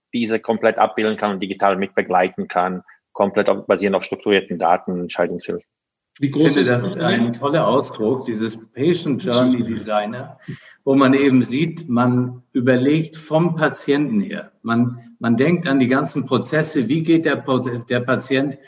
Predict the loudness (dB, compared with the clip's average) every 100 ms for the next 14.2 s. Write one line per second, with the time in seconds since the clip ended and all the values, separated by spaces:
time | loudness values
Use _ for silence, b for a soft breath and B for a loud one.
0 | b b 0 2 4 2 2 0 0 -2
1 | -2 0 0 0 -2 0 0 0 -4 -2
2 | -2 -2 -4 -4 b b _ 0 0 0
3 | 2 4 4 2 2 0 -2 0 -2 0
4 | -2 0 0 0 0 -2 -6 b b _
5 | -2 0 2 0 0 0 2 2 0 0
6 | 0 -2 -4 0 0 0 0 0 2 4
7 | 4 2 0 -2 0 0 0 -4 -12 B
8 | B B B B _ 0 2 4 2 -4
9 | -2 2 4 2 -2 -10 -4 0 0 -2
10 | -12 -14 -6 -4 0 2 2 2 0 0
11 | 2 2 0 B B _ _ -4 -2 -2
12 | 2 4 4 0 -6 -4 -2 -2 0 0
13 | 0 -2 -2 2 2 4 4 4 4 4
14 | 2 0